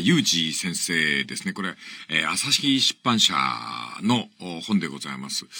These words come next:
これ面白いですね。池谷先生、なかなかやりますな。脳そのものは恐ろしく単純であると。前のあの、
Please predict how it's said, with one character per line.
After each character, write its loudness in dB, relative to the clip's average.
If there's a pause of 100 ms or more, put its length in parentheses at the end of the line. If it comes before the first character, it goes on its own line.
(340)
こ -12
れ -10
面 -10
白 2
い -10
で -12
す -6
ね。 -4
池 -8
谷 -6
先 -8
生、 -8
な -2
か -4
な -2
か 0
や 2
り 0
ま -2
す -2
な。 0 (840)
脳 10
そ -2
の 0
も 0
の 2
は 4
恐 4
ろ 8
し 8
く 0
単 2
純 4
で 8
あ 8
る -4
と。 -14
前 4
の 4
あ 6
の、 4